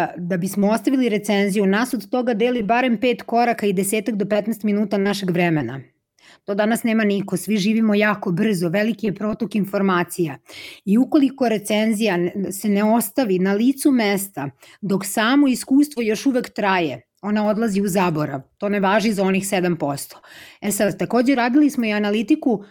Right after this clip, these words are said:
ko je tih sedam posto. U tih sedam posto, ovo su isto poražavajući rezultati.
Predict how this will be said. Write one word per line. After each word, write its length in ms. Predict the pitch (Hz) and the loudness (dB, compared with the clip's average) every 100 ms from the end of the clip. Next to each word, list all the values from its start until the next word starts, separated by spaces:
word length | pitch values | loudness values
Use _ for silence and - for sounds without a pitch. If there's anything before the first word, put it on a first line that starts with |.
| _ | _
ko 160 | - 285 | 2 4
je 180 | 285 - | 4 2
tih 240 | 285 262 | 0 0
sedam 380 | - 233 214 202 | -2 -2 -2 -2
posto. 500 | 180 170 - - 120 - _ _ _ _ - - - - | -2 -4 -6 -14 -18 -18 _ _ _ _ -20 -20 -20 -6
U 100 | 185 | -4
tih 240 | 185 277 - | 0 -2 2
sedam 320 | 294 294 254 | 2 2 0
posto, 360 | 226 262 - 233 | 0 -2 -2 -4
ovo 120 | 233 | -4
su 120 | 247 | 0
isto 380 | 269 285 226 196 | 0 0 -4 -4
poražavajući 720 | 196 185 180 165 175 160 175 | -4 -2 -2 0 0 -2 -6
rezultati. 680 | 165 175 165 156 156 - | -4 -6 -2 -2 -2 -8